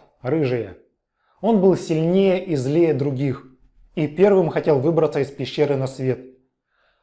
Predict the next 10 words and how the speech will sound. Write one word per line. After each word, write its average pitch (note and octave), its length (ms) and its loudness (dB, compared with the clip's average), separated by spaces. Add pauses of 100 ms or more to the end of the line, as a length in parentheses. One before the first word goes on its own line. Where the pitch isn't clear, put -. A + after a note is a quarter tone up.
(140)
Отцу A3+ 640 0
не E3+ 160 0
всегда E3+ 500 2
удавалось C#3+ 540 2
приносить C#3 500 -6
еду, C3 440 -4 (300)
потому E3+ 360 0
малыши D#3 500 2
рано C#3+ 320 2
узнали, D3 560 -2